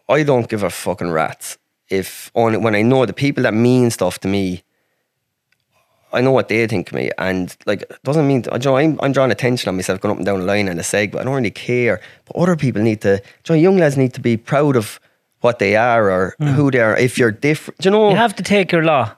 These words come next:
Speaker 2: and do what you can with it.
Speaker 1: Yeah, it's, like I said, play the hand you're dealt, and just, just, I don't know, just not to be, just don't take everything.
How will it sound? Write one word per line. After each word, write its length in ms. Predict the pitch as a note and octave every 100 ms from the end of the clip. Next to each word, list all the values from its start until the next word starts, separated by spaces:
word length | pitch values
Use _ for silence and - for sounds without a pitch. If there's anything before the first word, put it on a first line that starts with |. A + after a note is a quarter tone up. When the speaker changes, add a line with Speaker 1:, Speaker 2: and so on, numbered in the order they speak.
| _ _ -
Speaker 2:
and 300 | D3 C#3 B2+ - A#3 D#3+ - _ - E3+
do 140 | C#3+
what 160 | D#3 C3
you 60 | -
can 180 | C#3
with 140 | C#3 A2
it. 140 | G#2
Speaker 1:
Yeah, 460 | E3 G3+ A3 F3 A2
it's, 360 | A#2 C#3 - - _ - -
like 140 | E3
I 40 | E3+
said, 160 | C#3+
play 160 | G2 D3+
the 60 | D#3+
hand 180 | F3 C3
you're 60 |
dealt, 340 | A#2+ C#3 C3 G#2+
and 80 | G#2+
just, 220 | C3 - _ _ _ _ _ _ _ _ -
just, 200 | E3+ - _ _ -
I 100 | C#3
don't 120 | C3 E3+
know, 140 | D#3
just 240 | A#2+ E3
not 240 | F#3+ G3+ G3+
to 60 | D#3+
be, 420 | D#3+ D3 C3 B2 _ _ _ _
just 120 | -
don't 180 | - G3+
take 240 | F#3 F3+ E3+
everything. 600 | E3+ D3+ C#3 C3 A#2+